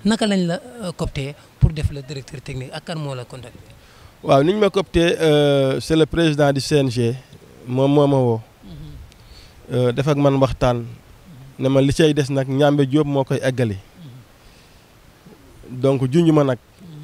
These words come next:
Speaker 1: Mhm.
Speaker 2: Ñambe Diop daal di eggali liggéey bi comme c'est le directeur administratif.
Speaker 1: Mhm.
Speaker 2: Comme quoi ne daal ren dañoo bëgg équipe bu Dakar bi nga doon le directeur technique.
Speaker 1: Mhm.
Speaker 2: Ah, ma ne leen loolu de vraiment qualité la ak confiance.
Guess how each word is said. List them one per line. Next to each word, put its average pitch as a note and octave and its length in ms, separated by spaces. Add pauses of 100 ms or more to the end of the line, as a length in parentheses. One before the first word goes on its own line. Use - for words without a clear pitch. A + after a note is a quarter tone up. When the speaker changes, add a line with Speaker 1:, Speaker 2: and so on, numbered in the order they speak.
(200)
Speaker 1:
Mhm. C3 80
Speaker 2:
Ñambe C3+ 240
Diop D3 160
daal C3 160
di D3+ 60
eggali D#3 280
liggéey C#3 280
bi A#2+ 120
comme C3+ 180
c'est D3+ 120
le C3+ 100
directeur C3 560
administratif. B2+ 600 (180)
Speaker 1:
Mhm. D#3 260 (760)
Speaker 2:
Comme C#3 180
quoi C#3+ 220
ne C#3+ 100
daal C3+ 180
ren D3 180
dañoo D3 260
bëgg C3+ 340 (220)
équipe D3+ 220
bu C#3+ 80
Dakar C3 360
bi B2+ 240
nga B2+ 160
doon C3 180
le B2+ 100
directeur B2+ 400
technique. - 360 (220)
Speaker 1:
Mhm. - 100 (1400)
Speaker 2:
Ah, D#3+ 160
ma C#3 120
ne C3+ 80
leen C#3 180
loolu C3+ 160
de C#3+ 120
vraiment C#3+ 480 (140)
qualité D3+ 320
la C#3 140
ak C3 100
confiance. - 1000